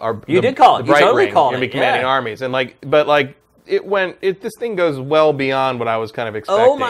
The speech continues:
Speaker 1: expecting.
Speaker 2: God, dude! Like, this is immediately for me a contender for Game of the Year.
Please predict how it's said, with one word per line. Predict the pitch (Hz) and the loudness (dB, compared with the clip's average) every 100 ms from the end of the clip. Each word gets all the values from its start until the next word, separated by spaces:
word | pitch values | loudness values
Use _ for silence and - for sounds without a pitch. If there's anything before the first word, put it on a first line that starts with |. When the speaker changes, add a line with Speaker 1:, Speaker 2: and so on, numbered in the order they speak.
| 214 | -6
Speaker 1:
expecting. | 175 | -4
Speaker 2:
God, | 196 240 240 202 | -2 0 0 -2
dude! | 151 143 147 160 165 180 | -2 -2 -2 -4 -2 -2
Like, | 175 - | -2 -2
this | 330 320 | -8 -6
is | 185 | -2
immediately | 175 180 247 233 190 180 | -2 -2 -4 -2 0 -2
for | 180 | -6
me | 180 160 | -6 -4
a | 147 | -6
contender | - 156 165 156 147 | -8 -10 -6 -4 -4
for | 143 | -6
Game | 135 135 | -8 -8
of | 127 | -8
the | |
Year. | 123 170 135 | -8 -6 -6